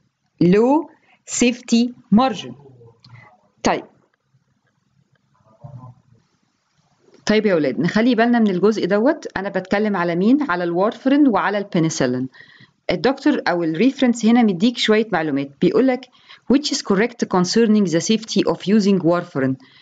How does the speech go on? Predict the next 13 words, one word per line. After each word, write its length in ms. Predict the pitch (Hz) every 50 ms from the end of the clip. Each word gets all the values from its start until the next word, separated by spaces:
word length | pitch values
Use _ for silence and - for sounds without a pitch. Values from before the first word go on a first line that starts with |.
| - _ _ _ -
الوارفرين 580 | 175 175 185 220 262 262 - 262 247 240 214
عنده 340 | 175 165 208 233 214 202 214
small 460 | - - - 208 214 240 269 277 262
therapeutic 720 | - - - 185 185 185 - - - - 214 - - - 156
index 440 | 151 143 139 - - - - 139
versus 580 | 147 156 220 294 311 294 - - 277 269 - - - -
البنسلين 800 | 180 180 - - 190 185 185 180 - 190 165 147 135 123 127 131 - - - - - - _
عنده 320 | - 147 196 226 220 233 214
large 420 | 196 208 226 247 254 208 214 208
therapeutic 640 | - - 180 175 175 - 214 214 214 208 - - 143
index. 360 | 135 117 - - - - - - - - - - _ _ _ _ _ _ _ _ _ _ _ _ _ _ _ - _ _ -
يبقى 400 | 170 185 185 - 185 180 - -
مين 300 | - 208 247 311 330 -